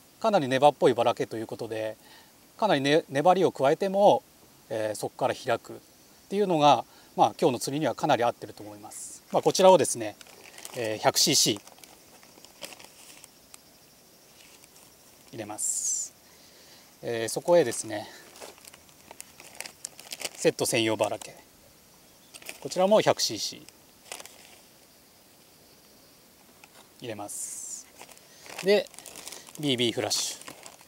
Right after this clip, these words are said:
まあ、これも今日の、えー、釣りにかなり役に立ってると思います。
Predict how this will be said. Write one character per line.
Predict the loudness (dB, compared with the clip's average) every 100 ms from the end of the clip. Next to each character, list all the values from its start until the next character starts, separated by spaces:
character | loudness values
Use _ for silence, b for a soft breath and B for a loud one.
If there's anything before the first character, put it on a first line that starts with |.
| -20 -16 -12
ま |
あ、 | -2
こ | 2
れ | 2
も | 4
今 | 6 8
日 |
の、 | 6 2 -4 -20 -20 -20 -6
え | 0 0 0
ー、 |
釣 | -2 -6
り |
に | -2
か | 0
な | 2
り | 2
役 | 0 -2
に | -6
立 | -10
っ | -12
て | -12
る | -14
と | -10
思 | -10
い | -10
ま | -14
す。 | -16 -16 -18